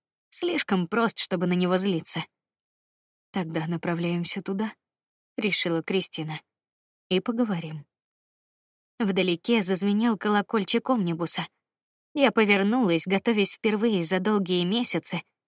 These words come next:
встретиться лицом к лицу с кем-то вне стен больницы. Кондитерская Аделины, несмотря на внешнюю скромность, была любима многими жителями Хейзенвилля. Здесь пекли чудесные булочки,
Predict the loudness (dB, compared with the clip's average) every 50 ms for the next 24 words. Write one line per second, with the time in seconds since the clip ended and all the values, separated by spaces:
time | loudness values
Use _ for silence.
0 | _ _ _ -14 -4 -2 0 0 0 0 -2 -4 0 2 2 2 2 2 2 2
1 | 2 4 4 2 2 2 2 -2 -2 0 0 0 0 -2 -10 _ -6 -2 -2 -2
2 | 0 0 -2 -2 0 -2 -2 -2 -2 -2 -4 -2 -2 -2 0 0 0 0 0 0
3 | 0 0 -2 -2 -4 -6 -6 -8 -10 _ _ _ _ _ _ _ _ _ _ _
4 | _ _ _ _ _ _ _ _ _ _ _ -10 -4 -2 -2 -2 0 -2 -4 -4
5 | -4 -6 -6 -6 -4 -2 -2 0 0 0 0 0 0 0 0 0 -2 -2 -4 -6
6 | _ _ _ _ _ _ _ _ _ _ 0 0 0 2 4 4 4 6 6 6
7 | 6 6 6 6 4 2 2 0 2 2 2 2 2 2 0 0 0 2 2 2
8 | 0 0 -2 -6 -10 _ _ _ _ _ _ -4 2 6 6 8 8 8 8 8
9 | 6 4 2 2 2 4 4 4 4 6 4 4 4 4 4 4 4 4 4 2
10 | 0 0 0 0 2 2 2 2 0 0 0 0 0 2 2 0 0 2 2 0
11 | 0 -2 -6 _ _ _ _ _ _ _ _ _ _ _ _ _ _ _ _ _
12 | _ _ -4 -2 0 2 0 0 0 -2 -2 -2 -2 -2 -2 -2 -2 -2 -2 -2
13 | -4 0 0 0 -2 0 0 2 2 4 2 2 0 -2 -2 0 -2 0 -2 -4
14 | -4 -4 -8